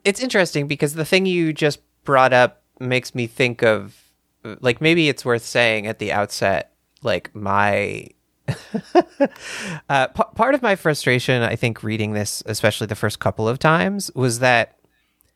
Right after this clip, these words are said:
the way he tries to build this definition is very odd to me in the, the two thousand and two version, the one that, that I've read fully. A-, and, like, it,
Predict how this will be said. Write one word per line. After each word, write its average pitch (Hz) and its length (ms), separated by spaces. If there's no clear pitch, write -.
the 131 220
way 170 340
he 220 240
tries 156 500
to 156 120
build 131 480
this 123 260
definition 120 680
is 113 140
very 113 380
odd 104 400
to - 160
me 98 440
in 98 300
the, 90 460
the 110 100
two - 180
thousand 90 340
and 87 100
two 92 140
version, 95 360
the 107 80
one 107 180
that, 104 200
that 107 140
I've 92 220
read 95 180
fully. 101 400
A-, 151 220
and, 147 140
like, 147 340
it, 156 160